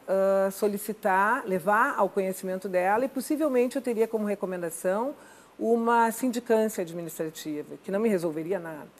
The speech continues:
tá? Ficaria interno, tá? Era o meu nome, eu levo isso muito a sério. Então, eu fui no M P,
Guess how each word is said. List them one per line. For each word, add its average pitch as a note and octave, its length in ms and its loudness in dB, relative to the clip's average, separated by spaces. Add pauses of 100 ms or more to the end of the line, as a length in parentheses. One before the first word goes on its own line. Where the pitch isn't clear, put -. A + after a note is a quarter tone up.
(600)
tá? D3+ 300 -4
Ficaria E3+ 340 -2
interno, D#3 460 -6 (500)
tá? C#3 220 -8
Era E3 140 0
o - 20 -4
meu F#3+ 180 0
nome, D#3+ 460 -4 (380)
eu D#3 80 -4
levo F3 180 2
isso F#3+ 160 -6
muito G#3+ 180 -2
a G3 40 -2
sério. D3+ 400 -10 (480)
Então, F#3+ 260 0
eu A#3 80 4
fui A#3 240 0
no A#3+ 80 2
M C4+ 140 2
P, C4 420 4